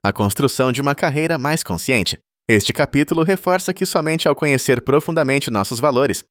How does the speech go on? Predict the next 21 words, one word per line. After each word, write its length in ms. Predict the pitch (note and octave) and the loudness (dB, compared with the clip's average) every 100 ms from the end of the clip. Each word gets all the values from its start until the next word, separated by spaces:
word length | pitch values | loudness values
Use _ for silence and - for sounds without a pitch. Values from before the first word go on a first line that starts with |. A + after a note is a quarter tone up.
| - | -8
somos 280 | - D#3+ D#3 | -2 0 0
capazes 520 | - C#3 B2+ C3 C3 | -2 0 0 0 -2
de 80 | C#3 | -4
tomar 320 | D#3+ C3 C3 | -2 0 2
decisões 500 | C3+ C#3 C3 B2+ A#2+ | 0 0 0 0 0
realmente 460 | D3+ E3 C#3 D3 E3 | 2 2 0 0 0
autênticas 600 | D#3 E3 D#3+ - E3+ - | 0 0 -2 -2 -6 -4
e 80 | - | -2
corajosas. 640 | - G#2+ A#2 C3 F#2 - - _ _ - | 2 2 2 0 -2 -8 -16 _ _ 0
Em 100 | B2+ | 2
segundo 340 | B2 G#2+ G2 F#2+ | 2 2 2 2
lugar, 380 | A#2+ A2 C3 - _ _ - | 2 0 -2 -8 _ _ -2
como 220 | A#2 G#2 | 2 2
definir 380 | G2+ - G#2 G#2 | 2 0 2 2
objetivos 580 | F#2+ B2+ - B2 A#2+ | 2 0 0 0 0
profissionais 640 | - A#2+ A2+ - C#3+ A#2 B2+ | 0 0 0 -2 0 0 0
e 40 | |
pessoais 480 | C#3 C#3+ - C3 C#3 | 0 -2 0 0 0
de 80 | G2 | -2
forma 260 | - G2 F2 | -2 -2 -2
estratégica. 680 | - C3 B2+ C3+ - - | -2 -2 0 0 -2 -8